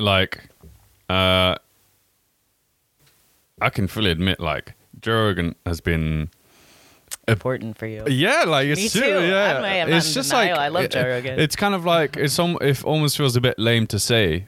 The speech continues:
Speaker 1: but, like, um, I don't know why it does, because, like, I think, um,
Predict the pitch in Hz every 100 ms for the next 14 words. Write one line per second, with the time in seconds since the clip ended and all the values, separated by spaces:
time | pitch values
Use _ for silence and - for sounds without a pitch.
0 | - 107 98 101 98 92 - - _ 95
1 | 90 90 85 78 82 _ _ _ _ _
2 | _ _ - 135 127 90 90 98 87 -
3 | - 90 80 - - - - - 107 -
4 | 123 - 127 113 110 98 92 95